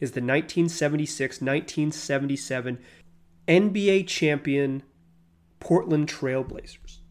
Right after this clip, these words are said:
It's, it's an obvious one. Uh, if you listen to the Mailbag Monday episode, I kind of teased that, uh, if you are a fan of this team, that you already knew who the best team in franchise history was, so you knew what was coming later this week.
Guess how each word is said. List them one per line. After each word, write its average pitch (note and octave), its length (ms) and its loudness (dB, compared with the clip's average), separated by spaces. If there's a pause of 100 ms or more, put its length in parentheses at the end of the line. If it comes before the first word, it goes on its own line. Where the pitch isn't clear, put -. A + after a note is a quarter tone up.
(720)
It's, - 540 -4 (340)
it's F#3 160 2
an G3+ 80 8
obvious F3 460 4
one. - 160 -16 (760)
Uh, C#3 160 -4
if C3 100 -4
you D#3 60 2
listen E3+ 220 6
to D3+ 100 2
the C#3 220 4
Mailbag D3+ 400 8
Monday F#3 260 8
episode, E3+ 340 4
I D3+ 60 8
kind D3 180 2
of C#3 140 -2
teased F3 540 2
that, C#3+ 180 4
uh, C3+ 320 4 (640)
if C#3 180 -2
you C3 200 2
are B2+ 100 2
a B2 60 -2
fan E3+ 320 8
of D#3+ 120 6
this D3 220 2
team, D3+ 440 6
that C#3+ 120 4
you C3+ 180 2
already E3 280 10
knew F3 420 8
who C#3+ 100 2
the D3+ 80 6
best D#3+ 220 6
team E3+ 120 8
in E3 60 8
franchise D#3+ 420 6
history F#3 300 4
was, D#3 220 6
so - 120 0
you C#3+ 120 4
knew D#3+ 220 4
what G#3 180 6
was F3 140 2
coming F3+ 340 6
later D#3+ 260 6
this D#3 300 0
week. A3+ 380 0